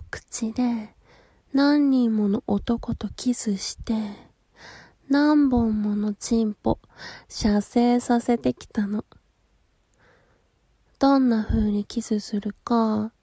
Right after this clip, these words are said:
見せてあげる。うーん。うーん。<laughs> あらあら、キスの音だけでしこれ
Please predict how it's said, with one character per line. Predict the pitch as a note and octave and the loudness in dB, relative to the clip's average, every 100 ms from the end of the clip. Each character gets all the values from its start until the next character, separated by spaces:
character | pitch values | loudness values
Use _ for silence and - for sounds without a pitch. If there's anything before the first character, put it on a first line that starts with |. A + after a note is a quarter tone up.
| _ - | _ -2
見 | C#4+ | 0
せ | D4 A3+ | 2 0
て | - F#3+ | -2 -2
あ | F#3+ | -2
げ | F3 G3+ G#3 | -4 -6 -6
る。 | - _ _ _ _ _ _ _ _ _ _ - - - - _ _ - | -8 _ _ _ _ _ _ _ _ _ _ -18 -16 -18 -20 _ _ -4
う | B3+ | 0
ー | |
ん。 | C4 C4 C4 B3+ B3 B3 B3 B3+ | 2 4 4 2 2 0 0 2
う | C#4+ - _ _ _ _ _ _ _ _ _ - _ - | 0 -2 _ _ _ _ _ _ _ _ _ -20 _ -2
ー | C4+ | 0
ん。 | C4+ C4+ C4 B3+ B3 A#3+ A#3+ A#3+ A#3+ A#3+ B3 C#4 - _ _ _ - _ _ _ _ _ _ _ | 2 2 2 2 2 2 2 0 0 0 4 4 4 _ _ _ -20 _ _ _ _ _ _ _
<laughs> | - E4 C#4 F#4 G4 - - _ _ _ _ _ _ _ _ _ _ _ _ _ - - - - _ _ _ _ _ - | 0 0 0 0 0 0 -6 _ _ _ _ _ _ _ _ _ _ _ _ _ -20 -20 -20 -20 _ _ _ _ _ 0
あ | E4+ | 2
ら | E4+ D4 D4+ E4 | 4 4 2 0
あ | |
ら、 | E4+ - _ _ - - - _ | 0 -4 _ _ -12 -12 -14 _
キ | - F4 | -6 -4
ス | - D4 | -2 0
の | B3+ A#3+ | 2 2
音 | A#3 B3+ | 0 0
だ | B3 A#3 | 0 -2
け | - A#3 | -4 -4
で | A3+ | -4
し | - | -6
こ | - G#4 | -4 0
れ | C5 | 2